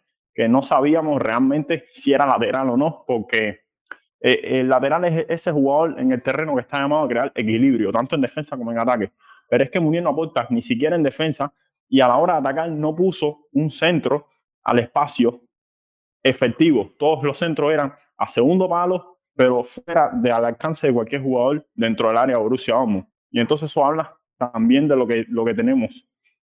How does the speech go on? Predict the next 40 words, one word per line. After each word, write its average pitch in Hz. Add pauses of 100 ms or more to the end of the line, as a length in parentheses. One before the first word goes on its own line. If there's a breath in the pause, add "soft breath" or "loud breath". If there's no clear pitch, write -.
eh, 113
como 110
equipo. 107 (240)
Creo 135
que 139
Rose 156 (240)
intentó 127
corregir 127
en 139
el 117
segundo 135
tiempo 151 (220)
esas 127
carencias. 165
El 120
primer 127
cambio 139
fue 135
Munier, 120
entró 120
Marius 120
Wolf, 156 (340 soft breath)
pero 127
es 123
más 131
de 127
lo 120
mismo. 147
Sabemos 127
que 135
Marius 127
Wolf 139
no 131
es 143
un 139
lateral 117
natural, 120 (280)
pero 127
Borussia 131
Dortmund 135